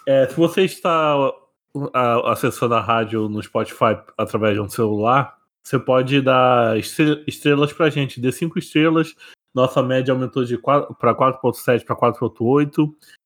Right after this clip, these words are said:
Então, quanto mais gente dando cinco estrelas, né, fica, pela média, fica mais próximo de cinco aí, do total. Além disso, vocês sabem que a gente tá em todas as redes sociais, Facebook, Twitter, Instagram. Já dissemos aqui, além do Spotify, iTunes,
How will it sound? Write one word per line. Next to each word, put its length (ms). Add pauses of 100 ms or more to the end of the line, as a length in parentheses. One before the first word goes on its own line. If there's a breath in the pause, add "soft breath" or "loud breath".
Então, 460
quanto 280
mais 200
gente 260
dando 220
cinco 160
estrelas, 500 (180)
né, 320 (260)
fica, 360 (540 loud breath)
pela 240
média, 420
fica 240
mais 180
próximo 440
de 120
cinco 360
aí, 200 (300)
do 100
total. 480 (340)
Além 340
disso, 340
vocês 260
sabem 200
que 60
a 40
gente 200
tá 120
em 40
todas 260
as 40
redes 200
sociais, 480
Facebook, 340
Twitter, 480
Instagram. 720 (560 soft breath)
Já 200
dissemos 360
aqui, 640
além 220
do 60
Spotify, 640
iTunes, 560